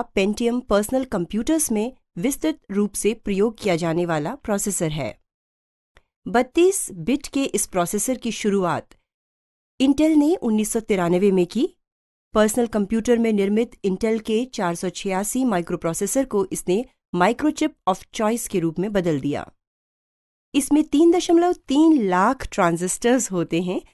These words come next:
इसके पिछले आठ शून्य चार आठ छह चिप वालों से लगभग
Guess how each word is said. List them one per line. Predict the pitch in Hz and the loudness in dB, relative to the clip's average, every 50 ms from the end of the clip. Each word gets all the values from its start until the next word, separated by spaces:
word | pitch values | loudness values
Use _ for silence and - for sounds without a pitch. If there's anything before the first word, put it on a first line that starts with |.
| _ _ _ _ | _ _ _ _
इसके | - 233 - - 262 269 | -8 -8 -4 -2 -2 -4
पिछले | 262 - 262 247 - - 269 269 285 302 330 330 _ _ _ _ _ _ _ _ _ _ _ - | -2 -2 -2 -2 0 0 0 2 2 2 0 -2 _ _ _ _ _ _ _ _ _ _ _ 2
आठ | 202 208 269 302 302 | 4 4 4 4 0
शून्य | - - - 294 302 302 311 | -2 0 2 4 4 4 4
चार | 311 - 240 202 185 185 - - | 2 0 2 2 2 2 2 0
आठ | 190 185 190 185 - | 0 0 0 -2 -4
छह | - - 190 180 175 - | -4 -2 -2 -2 -2 0
चिप | - 202 185 - 170 | -2 -2 -2 -2 -2
वालों | 165 170 165 160 160 170 185 | 0 0 0 2 0 0 -2
से | 175 - - 185 196 254 - - | -2 -2 0 0 0 -2 -4 -6
लगभग | 202 175 170 170 175 185 175 175 196 202 214 | -6 -4 -2 0 0 -2 -2 -2 -2 -2 -2